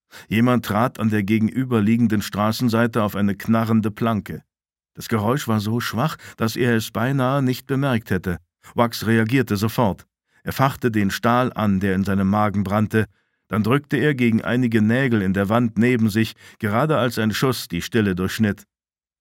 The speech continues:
Die Wand erbebte unter seinem plötzlichen Drücken,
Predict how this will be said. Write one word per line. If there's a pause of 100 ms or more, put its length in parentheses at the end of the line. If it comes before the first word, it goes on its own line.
(200)
Die
Wand
erbebte
unter
seinem
plötzlichen
Drücken,